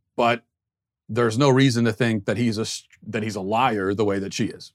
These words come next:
I mean, she's just a liar. We know that. But I don't think we necessarily know that about Bernie Sanders. As I said, though, I have no dog in this fight, and I'm sure that Trump is glad to see them fighting, because here's the irony.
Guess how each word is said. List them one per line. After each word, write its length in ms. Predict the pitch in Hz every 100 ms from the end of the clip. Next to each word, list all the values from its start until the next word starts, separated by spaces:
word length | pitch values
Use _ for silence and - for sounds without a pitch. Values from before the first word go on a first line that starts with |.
| _ -
I 20 |
mean, 80 | 127
she's 240 | - 233
just 180 | 165 165
a 40 | 117
liar. 400 | 117 107 90 87
We 80 |
know 160 | 123 110
that. 240 | 87 - - _ _ _ _ _ _ _ _ _ _ _ _ _ _
But 340 | 113 123 131 -
I 80 | 139
don't 100 | 151
think 140 | 147 131
we 80 |
necessarily 420 | 123 127 - 120 113
know 120 | 113
that 80 | 104
about 160 | 101
Bernie 180 | 98 92
Sanders. 340 | 98 87 - _ _ _ _ _ _ _ _ _ _ _ -
As 140 | 185
I 40 | 170
said, 200 | 131 110
though, 80 |
I 60 | 113
have 100 | 113
no 120 | 117
dog 280 | 107 107 104
in 60 | 101
this 120 | -
fight, 280 | 107 101 -
and 220 | 131 139
I'm 160 | 131 143
sure 200 | 202 190
that 100 | 143
Trump 260 | - 143
is 100 | 120
glad 300 | 98 117 123
to 60 | 117
see 140 | -
them 120 | 110 95
fighting, 380 | 135 131 - - _ _ _ _ -
because 240 | 131 123
here's 200 | 190 143
the 100 | 120
irony. 420 | 131 156 107 90